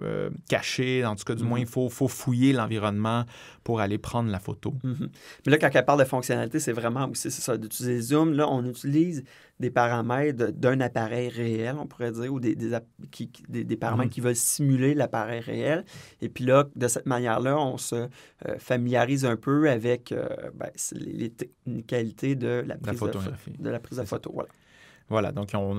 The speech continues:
Speaker 1: on apprend des, on, on a une certaine littératie qui, photographique qui se développe
Speaker 2: Qui se développe,
Speaker 1: par
Speaker 2: tout à
Speaker 1: rapport
Speaker 2: fait.
Speaker 1: aux codes de composition, de cadrage, donc de vue, échelle de plan, et cetera.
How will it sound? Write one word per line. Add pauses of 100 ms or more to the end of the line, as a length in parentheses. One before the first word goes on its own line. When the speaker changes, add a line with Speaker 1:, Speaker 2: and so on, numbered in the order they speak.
(120)
Speaker 1:
on
apprend
des,
on,
on
a
une
certaine
littératie
qui,
photographique
qui
se
développe
Speaker 2:
Qui
se
développe,
Speaker 1:
par
Speaker 2:
tout
à
Speaker 1:
rapport
Speaker 2:
fait.
Speaker 1:
aux
codes
de
composition,
de
cadrage,
donc
de
vue,
échelle
de
plan,
et
cetera.